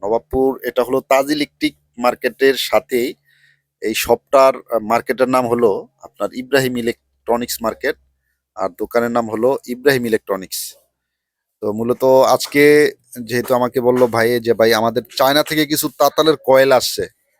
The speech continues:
এবং খুবই মানসম্মত, আহ, খুবই ভালো।" তো আমিও এই হাতে নিয়ে দেখলাম যে আসলে এই কয়েলটা, আহ, বাজারের অন্য অন্য কয়েলের থেকে একটু ডিফারেন্স, খুবই কোয়ালিটি দেখা যায়, আহ,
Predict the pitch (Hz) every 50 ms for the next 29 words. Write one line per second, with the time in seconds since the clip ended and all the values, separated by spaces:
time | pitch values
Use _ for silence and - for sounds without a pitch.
0 | _ _ _ 95 98 107 113 117 117 104 - - - 123 139 143 135 139 135 135
1 | - - 131 131 131 131 127 - 156 156 - - _ _ _ _ _ _ _ _
2 | _ _ _ _ _ - 104 101 - - 117 113 131 123 92 90 104 107 107 95
3 | - _ _ _ _ _ _ _ _ _ _ _ _ _ _ _ _ 104 104 98
4 | 104 117 123 131 139 139 139 139 135 131 127 110 120 - 113 113 - 127 127 127
5 | 127 120 110 117 110 - 113 110 110 107 113 104 - - - 120 117 120 120 -
6 | - 117 113 110 107 - - 117 110 107 - - _ _ _ _ _ _ _ -
7 | 98 101 95 110 104 104 117 117 117 113 113 120 127 127 120 113 110 - 117 113
8 | 117 117 110 - - 98 110 104 - - 95 87 110 107 - - 98 120 143 -
9 | - - - - _ _ _ 117 117 127 120 - 139 135 127 127 - - 131 139
10 | 117 - 110 113 107 104 107 101 107 127 165 220 _ _ _ _ _ _ _ _
11 | _ _ _ _ - 92 95 95 95 92 95